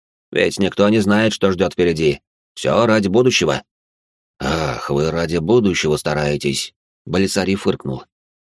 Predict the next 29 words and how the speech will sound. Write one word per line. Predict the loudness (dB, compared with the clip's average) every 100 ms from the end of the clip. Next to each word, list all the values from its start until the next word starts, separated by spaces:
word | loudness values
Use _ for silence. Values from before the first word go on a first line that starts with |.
| _
«После | -4 -2 0
того, | 0 0 0
как | 0 0
вы | 2
высосали | 2 0 -2 0 0
из | 0
империи | 0 0 2 0
все | 0 -2
до | -2
последней | -2 -2 -4 0
капли, | 0 0 -2 -4 _ _ _ _ _ -2
я | 0 2
ввел | 2 4 4
для | 4 4
вас | 4 2
льготные | 2 2 2 2 4
налоги, | 2 2 0 -2 -10 _ _ -8
дал | -4 -4 -4
монополии | -4 -4 -2 0 2 0
на | 0
ресурсы | 0 2 0 0 0
во | 0
всех | 0 0
земных | -2 -2 -4
колониях, | -2 -2 -2 -2 -4 -8 _ _ _ _
даже | -2 0 2
позволил | 2 2 4 4
заниматься | 4 4 4 2 2
работорговлей, | 2 2 0 2 2 0 -4